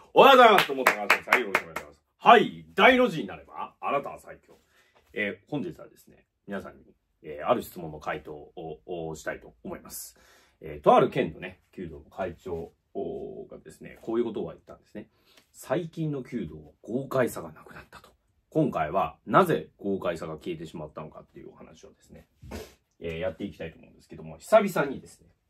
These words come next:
このホワイトボードを使ってですね、えー、どういうふうに豪快さが消えていき、これからあなた方はどう勉強すればいいのかっていうのを私が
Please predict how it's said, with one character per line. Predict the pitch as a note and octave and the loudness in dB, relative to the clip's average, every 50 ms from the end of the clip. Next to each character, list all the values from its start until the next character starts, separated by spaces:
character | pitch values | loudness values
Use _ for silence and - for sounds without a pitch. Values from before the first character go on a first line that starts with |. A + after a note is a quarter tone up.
| _ _ | _ _
こ | - E2+ - | -20 -20 -20
の | - | -12
ホ | F#2+ G#2 | -6 -4
ワ | G2+ F#2+ G2+ | -4 -2 -4
イ | F#2 - | -6 -8
ト | G2+ | -10
ボ | F#2 G2+ F#2+ F2 | -8 -8 -8 -8
ー | E2 | -8
ド | D#2+ | -12
を | E2 - | -16 -20
使 | - - - | -20 -20 -20
っ | - | -20
て | - _ - | -20 _ -20
で | - - | -20 -20
す | _ _ | _ _
ね、 | _ - - - _ _ _ _ _ _ _ _ - | _ -20 -20 -20 _ _ _ _ _ _ _ _ -6
え | F#3+ G#3 G#3+ G#3 G3+ - | -2 0 0 0 0 0
ー、 | - | 0
ど | - D4 E4+ | 0 2 4
う | E4 D4 | 4 4
い | G#3+ C3+ | 4 2
う | A#2+ | 2
ふ | B2 | 0
う | A#2+ | -2
に | G#2 F2 | -2 -2
豪 | F#2 G2+ G2+ F#2+ | -4 -4 -4 -2
快 | G#2+ G2+ F#2+ G2 | -2 -4 -4 -4
さ | G2 | -4
が | F#2+ | -6
消 | F#2 F2+ - G2+ F#2+ | -6 -6 -8 -8 -8
え | F2 | -6
て | F#2+ F2+ | -6 -8
い | F2 E2 | -8 -10
き、 | - F#2 E2+ D#2+ D2+ - _ _ _ _ _ | -10 -12 -12 -12 -12 -14 _ _ _ _ _
こ | - F3 | -4 -2
れ | F#3+ | 2
か | F3+ E3+ | 6 8
ら | D3 - - - - _ _ _ _ _ _ _ _ _ _ _ _ _ _ _ _ _ | 8 8 6 2 -4 _ _ _ _ _ _ _ _ _ _ _ _ _ _ _ _ _
あ | - A#2 B2+ | -4 -2 0
な | C3+ | 0
た | - D3+ | 2 2
方 | C3 C3 - F2+ | 2 0 0 -2
は | E2+ E2+ | -2 -2
ど | A#2+ B2 | -2 -2
う | F2 | -2
勉 | F#2 F2 E2 | -4 -6 -6
強 | F#2+ F#2+ | -8 -8
す | E2+ - | -8 -8
れ | D#2 | -8
ば | D2 D#2 | -10 -10
い | D#2 | -12
い | D2+ | -16
の | D#2 - | -16 -18
か | - - | -20 -20
っ | - | -20
て | _ - | _ -12
い | E3+ E3+ | -8 -6
う | |
の | - G#2+ | -4 -4
を | F#2 - - _ | -4 -6 -8 _
私 | - G#3+ A3+ C3+ - - - E2+ | -6 -6 -4 -6 -6 -8 -10 -10
が | E2+ | -10